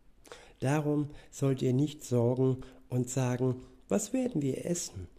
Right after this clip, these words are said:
oder "Was werden wir trinken?" oder "Womit werden wir uns kleiden?" Ja, gerade heute in dieser Zeit, wo vieles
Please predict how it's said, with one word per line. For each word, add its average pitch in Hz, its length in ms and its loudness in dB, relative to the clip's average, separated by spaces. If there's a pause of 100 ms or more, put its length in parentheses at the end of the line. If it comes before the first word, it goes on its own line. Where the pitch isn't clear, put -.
(260)
oder 113 340 -2 (140)
"Was 117 200 -6
werden 135 460 2
wir 120 320 0 (240)
trinken?" 165 600 0 (200)
oder 113 400 -2 (220)
"Womit 160 460 2
werden 135 500 -2
wir 127 320 0
uns 123 380 -2 (280)
kleiden?" 110 800 -4 (1040)
Ja, 117 180 -6 (140)
gerade 139 580 0
heute 131 520 -2
in 143 280 0
dieser 135 480 0
Zeit, 123 560 -2 (400)
wo 135 180 2
vieles 139 640 0